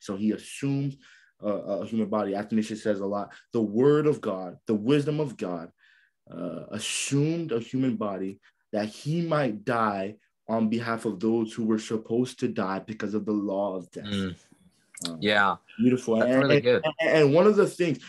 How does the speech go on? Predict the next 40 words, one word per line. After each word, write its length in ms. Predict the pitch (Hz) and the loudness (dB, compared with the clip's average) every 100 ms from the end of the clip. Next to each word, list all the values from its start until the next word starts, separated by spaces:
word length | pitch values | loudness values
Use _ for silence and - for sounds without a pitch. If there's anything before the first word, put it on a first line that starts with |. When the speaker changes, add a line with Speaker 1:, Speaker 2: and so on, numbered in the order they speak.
| - | -2
Speaker 1:
and 100 | 131 | 2
one 120 | 165 | 4
of 80 | 208 | 4
the 80 | 208 | 2
things 260 | 208 190 - _ - | 2 -2 -6 _ -4
Athanasius 500 | 156 156 156 139 127 | -2 0 -2 -2 -4
po-, 400 | - 160 160 - _ _ _ - | 4 6 6 2 _ _ _ -6
pushes 460 | 175 175 143 113 - - - - | 0 2 2 0 -2 -16 -12 -2
as 200 | 131 127 | 0 2
the 100 | 127 | 2
motif 720 | 139 135 - - 151 131 - 117 | 4 2 0 -6 -6 -6 -6 0
of 280 | 110 95 | 2 2
the 100 | 101 | 0
incarnation 760 | 107 107 104 104 92 - 101 90 _ _ _ | 0 0 -4 -4 -8 -10 -12 -12 _ _ _
is 160 | 117 107 | -8 -6
love. 340 | 85 76 - _ _ _ _ _ _ _ _ _ | -6 -6 -14 _ _ _ _ _ _ _ _ _
Speaker 2:
Mm-hmm. 340 | 95 85 92 90 _ | -12 -8 -8 -8 _
Speaker 1:
One 100 | 123 | 0
of 60 | 131 | 2
the 80 | 127 | 4
motifs 500 | 127 135 135 151 135 | 4 2 0 -4 -2
of 140 | 120 | -2
the 100 | 123 | -2
incarnation 560 | 113 120 110 110 113 110 | -2 -2 0 0 -2 -4
is 160 | 110 | -4
love, 320 | 104 120 123 | 0 2 2
that 200 | 107 95 - - | 0 -4 -6 -16
he 80 | - | -8
says, 240 | 117 135 120 | -2 -2 0
"Out 140 | 123 120 | 0 0
of 100 | 117 | 0
sheer 500 | - - 180 180 190 | -4 -4 -2 2 4
love, 480 | 143 165 185 113 - _ _ - | 4 2 2 0 -6 _ _ -8
he 140 | 156 | -8
did 340 | 107 151 160 110 | -4 0 0 0
this, 200 | 101 - | -4 -4
assumed 540 | 110 - - 165 160 | -10 -8 -4 -4 -2
a 80 | 135 | -4
human 320 | - 139 117 | -4 -2 -2
body, 420 | 98 104 90 87 | -2 -6 -6 -8